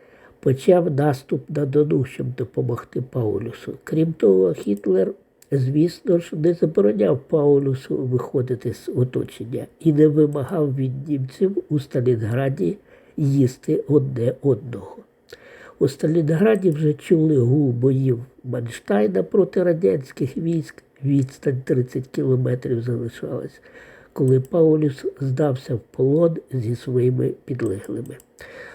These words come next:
Зрозуміло, що під Сталінградом, е, була радянська перемога. В цьому ніхто не сумнівається, але не внаслідок парового котка. У Курській битві з п'ятого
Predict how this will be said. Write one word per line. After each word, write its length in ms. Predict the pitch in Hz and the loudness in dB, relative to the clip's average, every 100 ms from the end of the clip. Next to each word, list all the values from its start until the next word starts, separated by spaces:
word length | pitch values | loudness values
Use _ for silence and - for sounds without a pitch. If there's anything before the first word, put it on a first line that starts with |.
| - | -6
Зрозуміло, 640 | 156 165 170 165 185 226 214 | 2 4 4 2 4 4 4
що 180 | 196 139 | 2 -8
під 180 | 170 135 | -10 -14
Сталінградом, 960 | - 151 147 123 120 165 175 185 175 - _ _ - | -6 -4 -4 -4 0 0 0 -2 -4 -12 _ _ -14
е, 60 | - _ | -14 _
була 640 | - 135 135 156 151 160 151 | -4 -2 2 4 4 4 0
радянська 640 | 135 131 131 120 - 135 | -2 -2 -4 -4 -8 -12
перемога. 680 | 131 127 127 110 - - - - _ _ _ _ - - - - | -8 -6 -4 -4 -8 -10 -16 -20 _ _ _ _ -20 -20 -20 -10
В 40 | - | 2
цьому 200 | 185 185 | 4 4
ніхто 380 | 135 131 131 120 | 2 0 -2 -4
не 120 | 117 | -6
сумнівається, 840 | - 135 123 123 123 117 127 - | -10 -12 -8 -10 -8 -10 -10 -2
але 480 | 135 170 202 226 254 - | 0 4 4 4 0 -6
не 340 | 185 226 240 | -2 4 4
внаслідок 840 | 208 156 143 165 - 160 135 135 - | 4 0 -2 -4 -4 -6 -4 -6 -8
парового 800 | - 117 120 120 123 104 117 123 - _ | -14 -10 -8 -4 -4 -2 -4 -6 -14 _
котка. 440 | - 127 - - - _ _ _ _ _ _ _ _ _ _ _ - | -10 -10 -10 -16 -18 _ _ _ _ _ _ _ _ _ _ _ -6
У 120 | - 123 | 2 2
Курській 500 | - 214 202 - 160 | 4 2 2 -2 -2
битві 500 | 139 139 131 117 120 _ - - - - - _ | 2 0 0 -8 -10 _ -20 -20 -20 -20 -20 _
з 40 | - | -14
п'ятого 760 | - 170 175 190 156 139 120 | 0 2 4 4 4 4 2